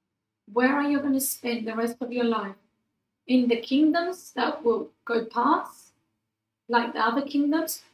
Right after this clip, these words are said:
or do you really wanna trust your life in the, in God's kingdom,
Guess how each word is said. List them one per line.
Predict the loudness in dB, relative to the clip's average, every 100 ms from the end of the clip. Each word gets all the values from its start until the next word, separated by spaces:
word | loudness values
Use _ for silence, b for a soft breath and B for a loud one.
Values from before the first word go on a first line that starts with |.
| _ -2
or | 0 0
do | 0
you | 0 2
really | 2 4
wanna | 4 2 -2 -4
trust | -4 -4 -4 -2
your | -2
life | -2 -4 -4 -8 _ _ _ _ -6
in | -2 0
the, | -2 -6 -10 _ _ _ _ _ _ _ _ _ _
in | -4 0
God's | -2 -2
kingdom, | -6 -6 -4 -6